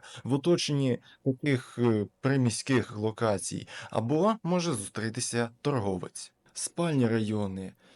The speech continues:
На відміну від приміських, це переважно локації другого, третього, дуже рідко буває першого рівня. Але в свою чергу такі локації дуже сильно схожі одні на одних.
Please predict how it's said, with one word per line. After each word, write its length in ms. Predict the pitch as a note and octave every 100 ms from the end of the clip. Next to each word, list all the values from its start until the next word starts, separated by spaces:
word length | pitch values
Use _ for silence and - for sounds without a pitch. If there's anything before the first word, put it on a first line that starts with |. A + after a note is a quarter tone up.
| _
На 80 | C3+
відміну 340 | D3 F3 G3 F3
від 120 | -
приміських, 640 | E3 D#3+ D3+ - G#3 F#3
це 120 | B2 E3
переважно 640 | D#3+ C#3 D3 D#3 B2+ C#3+
локації 720 | B2 B2+ F3 E3 - - D3
другого, 500 | A#2 A#2 D#3 D3+ C#3+
третього, 640 | C3 C#3 D3 C#3+ C3+ C3+ B2+
дуже 320 | D#3+ A#2 B2
рідко 320 | E3 F3 C3
буває 380 | G#2+ G#2 A#2 A#2
першого 520 | A#2+ A#2 A#2 A2+ A2
рівня. 480 | C3+ B2+ G2+ F#2 - - - B2+
Але 320 | C#3+ E3+ G#3+
в 60 | F3+
свою 420 | - D#3 D#3 A#2+
чергу 420 | - E3 F3+ D3+
такі 280 | C#3+ D#3 G3
локації 920 | D#3+ - E3+ E3 - D3+ C#3 C#3 C3+ A#2+ - -
дуже 580 | F3 D3 D3 C#3+ A#2+ -
сильно 560 | - D#3+ D#3+ D3+ C#3+
схожі 520 | - - D#3+ D#3 G#2
одні 380 | - G#2+ G#2 A#2+
на 180 | A2 B2
одних. 480 | C3 G#2 F#2+ F#2+